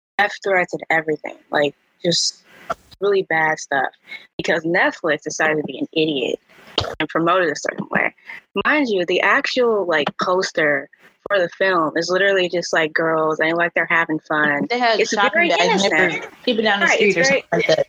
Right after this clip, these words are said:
Speaker 1: Yeah, they're, like, they're smiling, they look happy. It's very innocent. It looks very cute. So instead of that poster, they're gonna use this poster where it's sexualized.
Speaker 2: Okay.
Speaker 1: Like,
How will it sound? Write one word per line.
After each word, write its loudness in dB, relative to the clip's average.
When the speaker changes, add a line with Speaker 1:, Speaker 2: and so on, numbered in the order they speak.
Speaker 1:
Yeah, 2
they're, 0
like, 2
they're 0
smiling, 0
they 0
look 0
happy. 0
It's -2
very 2
innocent. -2
It -2
looks -6
very 0
cute. -2
So 0
instead 0
of -2
that 0
poster, -2
they're 2
gonna 0
use 0
this -2
poster 0
where 0
it's -2
sexualized. -4
Speaker 2:
Okay. 0
Speaker 1:
Like, 0